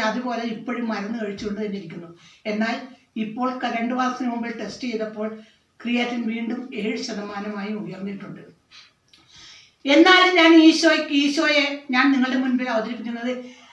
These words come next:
ജീവൻ പോയ എന്നെ രക്ഷിക്കാൻ കഴിവുള്ള യേശുവാണ് ഇന്നും ഈ ഭൂമിയിൽ ജീവിച്ചിരിക്കുന്നത്. കർത്താവ് പറയുന്നുണ്ടല്ലോ, "എൻ്റെ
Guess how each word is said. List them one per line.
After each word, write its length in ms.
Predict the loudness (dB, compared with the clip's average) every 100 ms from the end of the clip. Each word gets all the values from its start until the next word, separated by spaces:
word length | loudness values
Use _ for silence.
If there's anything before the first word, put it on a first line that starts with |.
| _
ജീവൻ 640 | 2 6 10 10 8 6 2 2
പോയ 260 | 4 6 6 4 4
എന്നെ 300 | 4 4 4 0
രക്ഷിക്കാൻ 460 | -4 -2 -2 2 0 2
കഴിവുള്ള 440 | 0 0 2 4 4 2 0 -10 -2
യേശുവാണ് 720 | 2 4 2 2 2 2 0 -6 -14 -20 _ -20 _
ഇന്നും 360 | 4 8 10 8 4 -2
ഈ 80 | -2 0
ഭൂമിയിൽ 420 | 0 2 2 2 0 -2
ജീവിച്ചിരിക്കുന്നത്. 800 | -2 -2 -4 -8 -6 -8 -10 -14 -18 _ _ _ _ _ _ _
കർത്താവ് 360 | -6 2 4 6
പറയുന്നുണ്ടല്ലോ, 640 | 6 6 6 4 2 2 0 -4 -14 _ -6
"എൻ്റെ 360 | 2 4 6